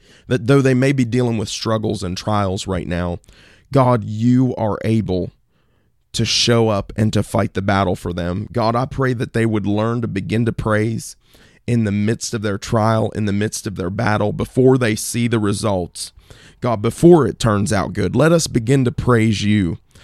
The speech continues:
And God, I pray that as they do, that you will show up just like you did in the Bible. You'll show up and you'll fight the battle for them. And God, that they will see the victory,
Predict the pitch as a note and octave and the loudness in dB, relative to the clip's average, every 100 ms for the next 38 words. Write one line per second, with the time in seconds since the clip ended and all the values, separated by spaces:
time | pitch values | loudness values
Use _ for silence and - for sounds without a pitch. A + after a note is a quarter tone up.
0 | - - - A2+ B2+ B2 C3 - E3 C3+ | -20 -10 -6 -2 0 0 2 2 4 4
1 | A#2+ A#2 A2+ A2+ G#2+ G#2 B2+ B2 F2+ G2+ | 2 0 0 0 0 2 2 4 2 -2
2 | - - _ _ _ - D3 F#2 A#2+ C3 | -10 -20 _ _ _ -6 -6 -4 -2 0
3 | C3 G#2 - - C3+ A#2 E2+ G2+ B2 D#3+ | 0 -2 -4 0 2 2 -2 -4 -4 -4
4 | - C3 - A2+ G#2+ A2 G#2 F#2 - A2+ | 0 0 0 -2 -2 0 0 -2 -4 -4
5 | A2 F#2 G2+ G2+ F2+ G#2 - _ - B2+ | -2 -2 -2 -2 -2 -6 -10 _ -6 -4
6 | A#2+ - C#3+ C3+ C3 B2 - G2 A2+ G2+ | -4 -4 -2 0 -2 -4 -6 -4 -4 -6
7 | - - B2 A#2+ G#2+ A2+ A2 G2+ F#2+ - | -6 -4 -4 -4 -6 -2 0 0 -2 -4
8 | F#2+ F#2+ F#2 G2 - - - - - A2 | -4 -2 -2 -4 -8 -20 -20 -20 -10 -6
9 | A2+ F#2+ C3 C3 B2 A2+ - C3 A2 G2+ | -6 -4 -2 -2 -2 -4 -2 -2 -2 -4
10 | - - C3 A#2+ A#2 - B2+ - - G#2+ | -4 0 0 0 -2 0 0 0 0 0
11 | G2 F2 | 2 -2